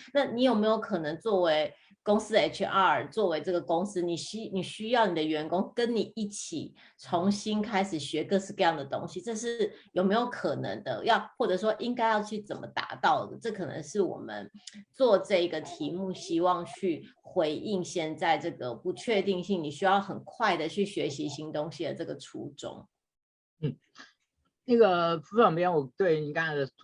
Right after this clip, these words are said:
Speaker 2: 说法完全的赞同。哦，我刚才有想到一个，一，一个有趣的新闻哦，嗯，没有要考验您的意思哦，就是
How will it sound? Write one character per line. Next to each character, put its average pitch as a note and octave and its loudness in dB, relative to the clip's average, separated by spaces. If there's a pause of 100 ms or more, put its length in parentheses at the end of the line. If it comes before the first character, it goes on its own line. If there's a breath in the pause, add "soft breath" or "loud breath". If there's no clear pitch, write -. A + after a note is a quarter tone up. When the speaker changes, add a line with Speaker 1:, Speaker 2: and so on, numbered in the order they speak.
Speaker 2:
说 D3 2
法 B2+ 2
完 C3 0
全 A#2+ -6
的 A#2+ -4
赞 A#2+ -6
同。 G#2+ -14 (100)
哦， D3 -4
我 C#3 2
刚 G3 2
才 A3 4
有 F3+ 2
想 A2 -6
到 C3+ 0
一 C#3 0
个， C3 0
一， B2+ -12
一 C#3+ -20
个 C3 -2
有 G#2+ -4
趣 - -4
的 D3 0
新 D#3+ -2
闻 A#2 0
哦， G#2+ -2 (440 soft breath)
嗯， A#2 -4 (160)
没 D#3+ 4
有 E3 6
要 D#3+ 6
考 A#2 -4
验 C3+ 4
您 A2 -4
的 A#2 -4
意 A#2 -4
思 - -14
哦， D#2+ -10 (460 loud breath)
就 G3 -4
是 E3 2